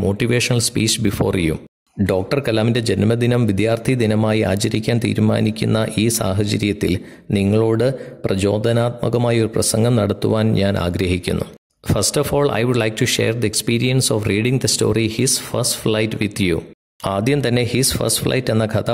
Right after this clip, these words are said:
വായിച്ചതിൻ്റെ അനുഭവം ഞാൻ പങ്കുവയ്ക്കട്ടെ. The theme of the story His First Flight is having courage and self-confidence. ധൈര്യത്തിൻ്റെയും ആത്മവിശ്വാസത്തിൻ്റെയും പ്രമേയമാണ് His First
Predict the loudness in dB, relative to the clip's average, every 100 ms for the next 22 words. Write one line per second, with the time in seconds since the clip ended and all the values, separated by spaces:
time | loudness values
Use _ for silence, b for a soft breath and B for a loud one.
0 | 0 0 0 0 0 0 2 0 0 0
1 | 2 2 0 0 0 0 -2 -4 -4 -6
2 | -8 _ _ -4 -2 0 2 2 0 0
3 | 0 0 0 0 0 0 -2 -2 0 -2
4 | 0 -2 0 -2 -2 -2 -2 -2 0 -2
5 | -2 -2 0 0 -2 -2 -2 -2 0 0
6 | 0 0 -4 -8 _ _ -6 -2 0 -2
7 | -2 -2 0 -2 -2 0 2 2 0 0
8 | -2 -2 -2 0 0 0 2 2 2 0
9 | 2 2 0 0 -2 0 0 2 0